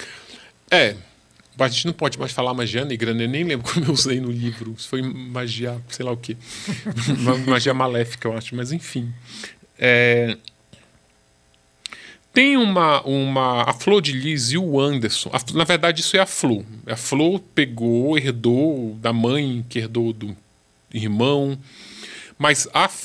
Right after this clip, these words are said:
a, a Flor, ela tinha um tio que ele tinha um terreiro de Umbanda. Tinha um terreiro, mas, é,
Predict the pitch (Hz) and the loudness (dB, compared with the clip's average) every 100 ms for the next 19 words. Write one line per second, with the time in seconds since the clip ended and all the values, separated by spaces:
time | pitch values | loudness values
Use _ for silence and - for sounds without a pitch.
0 | - 151 139 147 160 - 156 170 170 135 | -2 2 2 2 -2 -4 2 6 6 4
1 | 139 139 - - 165 151 120 - - 165 | 2 0 -2 -2 -2 -4 -6 0 2 2
2 | 135 104 - _ _ _ _ _ _ _ | -2 -4 -10 _ _ _ _ _ _ _
3 | _ _ _ _ _ - - 151 147 147 | _ _ _ _ _ -8 2 4 4 2
4 | 151 - - 160 156 - 156 135 147 156 | -4 -2 0 0 -2 2 2 2 0 -2
5 | 131 117 147 180 147 120 104 104 101 _ | -6 -6 -4 -4 0 0 0 -6 -14 _
6 | _ _ _ _ _ _ - - 120 120 | _ _ _ _ _ _ -12 -6 -4 -2
7 | 147 117 117 135 131 139 143 170 180 - | -2 -2 -2 -2 0 2 4 2 -2 -6
8 | - - 127 123 123 117 113 | -8 -2 4 6 6 4 2